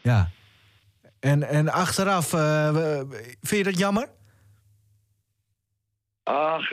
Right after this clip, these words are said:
Speaker 2: zoals het gelopen is, niet, nee.
Speaker 1: Nee.
Speaker 2: <laughs> Direct naar Ajax,
Speaker 1: <laughs>
Speaker 2: dan, eh, goede opleiding verder, studeren. En dan wat er gebeurd is en wat je beleefd hebt. Nee, ik, eh, ik kan, ik kan niet zeggen dat het verkeerd gelopen is.
Speaker 1: Nee, dat kunnen wij, eh,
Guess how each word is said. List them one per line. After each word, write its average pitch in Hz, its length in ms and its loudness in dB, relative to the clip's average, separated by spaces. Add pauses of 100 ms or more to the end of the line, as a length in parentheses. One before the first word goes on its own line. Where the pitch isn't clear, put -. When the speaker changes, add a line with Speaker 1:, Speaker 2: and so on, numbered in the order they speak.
Speaker 2:
zoals 147 280 -2
het 120 100 -8
gelopen 151 440 -2
is, 190 160 -2
niet, 190 240 -2
nee. 117 280 -2 (320)
Speaker 1:
Nee. - 600 2
Speaker 2:
<laughs> - 0 -
Direct 127 220 2
naar 131 120 -2 (120)
Ajax, 170 300 -2 (220)
Speaker 1:
<laughs> - 180 0
Speaker 2:
dan, 135 280 -2
eh, 131 120 0
goede 143 240 -2
opleiding 156 480 -2
verder, 165 280 -2
studeren. 151 600 -2 (280)
En 135 180 -2
dan 135 180 0
wat 123 160 -4
er - 80 -2
gebeurd 143 420 0
is 165 180 0
en 131 80 -2
wat 127 160 -2
je 123 100 -4
beleefd 143 340 0
hebt. 180 180 -2
Nee, 139 220 0
ik, 107 300 -4
eh, 117 80 0 (480)
ik 143 140 0
kan, 131 320 0
ik 147 100 -2
kan 123 160 -2
niet 143 140 0
zeggen 175 240 0
dat 185 120 2
het 185 120 -2
verkeerd 190 320 -2
gelopen 127 480 -2
is. - 180 -8 (200)
Speaker 1:
Nee, 127 160 4
dat 131 180 0
kunnen 160 240 2
wij, 156 220 2
eh, 160 80 2